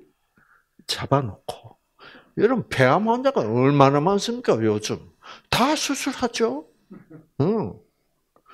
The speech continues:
그 수술한다고 낫는 폐암 환자 있습니까? 없어요. 근데,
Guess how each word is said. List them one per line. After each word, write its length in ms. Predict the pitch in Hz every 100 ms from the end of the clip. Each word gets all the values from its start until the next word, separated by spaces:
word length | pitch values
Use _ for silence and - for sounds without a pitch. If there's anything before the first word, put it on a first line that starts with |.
| - -
그 80 |
수술한다고 760 | 247 - 247 269 226 233 247 233
낫는 460 | 175 156 190 233 226
폐암 260 | 190 202
환자 200 | 214 214 165
있습니까? 560 | 123 - - 175 214 294 - _ _ - _ _ _ - _ _
없어요. 880 | - - - 214 277 294 220 147 - _ _ _ _ _ _ - - - _ _ _ _ _ _ _ _ _ _ - _ -
근데, 360 | 233 240 247